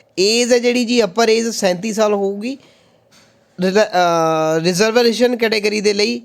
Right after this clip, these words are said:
ਏਜ ਹੈ ਜਿਹੜੀ ਉਹ ਅਲੱਗ ਹੈ, ਠੀਕ ਹੈ ਜੀ। ਰਿਲੈਕਸ਼ਨ ਕੈਟਾਗਰੀ ਲਈ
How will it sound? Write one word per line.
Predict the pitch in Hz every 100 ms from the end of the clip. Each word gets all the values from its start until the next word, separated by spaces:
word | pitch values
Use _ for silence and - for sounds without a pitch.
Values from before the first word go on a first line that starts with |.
| - -
ਏਜ | 165 170
ਹੈ | 190
ਜਿਹੜੀ | 185 196
ਉਹ | 202 196 233 233 _ _ 170
ਅਲੱਗ | 175 139 110
ਹੈ, | 98 _ _
ਠੀਕ | 202 208
ਹੈ | 240
ਜੀ। | 208 131 _ _ _ _ - - _ _ _ _ _ _ _ _ _ _ _ -
ਰਿਲੈਕਸ਼ਨ | 175 196 254
ਕੈਟਾਗਰੀ | 247 233 226 226 226
ਲਈ | 220 233 277